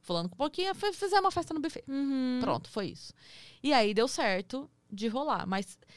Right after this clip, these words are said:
Speaker 1: sempre foi tudo muito conversado. Que eu te falei da festa de quinze. Quando ela fez dez anos,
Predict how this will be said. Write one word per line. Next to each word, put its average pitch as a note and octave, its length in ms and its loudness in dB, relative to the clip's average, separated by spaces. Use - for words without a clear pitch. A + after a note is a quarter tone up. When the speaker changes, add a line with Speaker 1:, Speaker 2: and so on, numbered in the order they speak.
Speaker 1:
sempre C4 360 0
foi C#4 220 -2
tudo C4 360 2
muito A#3 300 -4
conversado. G3+ 580 -8
Que B3 80 2
eu A3+ 80 6
te - 100 -12
falei G#3+ 160 2
da G#3+ 80 4
festa A3 240 0
de G#3 100 -4
quinze. D#3 440 -4
Quando G3 200 -6
ela G#3 120 0
fez A3+ 240 -2
dez A3 380 6
anos, A3 520 6